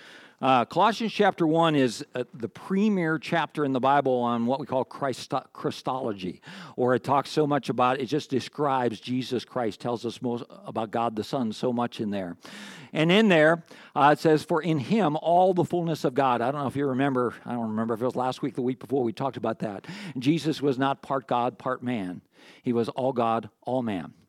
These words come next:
"And in him all the fullness of God was pleased to dr-,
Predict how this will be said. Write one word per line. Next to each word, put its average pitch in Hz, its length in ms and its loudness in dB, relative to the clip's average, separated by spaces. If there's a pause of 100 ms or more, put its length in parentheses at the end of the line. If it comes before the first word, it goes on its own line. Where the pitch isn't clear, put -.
(280)
"And 135 300 -4
in 180 240 4
him 120 340 2 (100)
all 135 300 4
the 147 100 0
fullness 135 400 -2
of 113 80 -4
God 127 240 0
was 117 140 -2
pleased 131 320 -4
to 131 80 -2
dr-, 113 260 -2